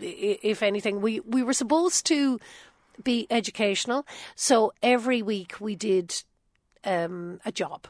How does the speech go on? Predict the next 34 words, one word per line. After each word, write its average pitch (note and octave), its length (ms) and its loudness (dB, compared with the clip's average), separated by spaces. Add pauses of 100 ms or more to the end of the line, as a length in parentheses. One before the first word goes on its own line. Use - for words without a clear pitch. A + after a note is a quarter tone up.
(120)
You A3+ 220 -4
know, A3 140 4
we'd F#3+ 220 -4
say, G3+ 360 0
"Oh, C#4 240 2
if - 140 -2
you A#3+ 80 -2
want G#3+ 120 -2
to - 40 -16
be G3 100 -2
a E3+ 60 0
journalist, F3 640 -4
here's A3 600 -4
a G#3 80 -2
little A3+ 220 -4
drama A#3 540 2
about F3 340 -2
it, A3 160 -6
a A3 40 -6
comedy G#3 400 -2
drama F3+ 320 0
about F3+ 260 -2
it, F3+ 160 -6 (100)
and F#3+ 140 -6
here's F#3+ 240 -2
a F3+ 60 -10
chat F3+ 340 0
about D#3 200 -8
how E3+ 100 -4
you D#3+ 160 -6
might D#3 160 -10
get D3+ 160 -8
into E3 240 -8
it." D3 160 -8